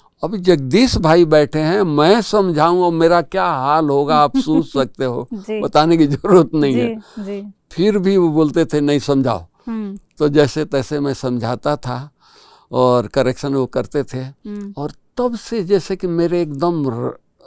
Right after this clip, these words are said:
Speaker 1: जबान पर पूरी प्रदर्शनी आ गई।
Speaker 2: जी।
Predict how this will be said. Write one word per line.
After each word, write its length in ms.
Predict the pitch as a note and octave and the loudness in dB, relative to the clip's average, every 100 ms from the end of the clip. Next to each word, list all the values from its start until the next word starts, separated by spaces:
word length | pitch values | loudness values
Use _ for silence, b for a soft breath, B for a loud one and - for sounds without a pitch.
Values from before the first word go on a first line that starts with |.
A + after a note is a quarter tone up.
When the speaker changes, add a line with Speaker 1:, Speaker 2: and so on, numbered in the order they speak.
| - | -18
Speaker 1:
जबान 580 | G#2 G#2+ D#3 E3 G3 G#3+ | -8 0 4 4 4 2
पर 220 | G3+ G3+ | 2 0
पूरी 380 | E3+ - F#3 F3+ | -2 -4 -2 0
प्रदर्शनी 640 | F3 D#3+ C#3 C#3 - C#3 | 2 0 2 0 0 0
आ 120 | B2+ F#2 | 0 -2
गई। 180 | - - - | -8 -14 -12
Speaker 2:
जी। 380 | G3+ A3 G3 | -10 -8 -8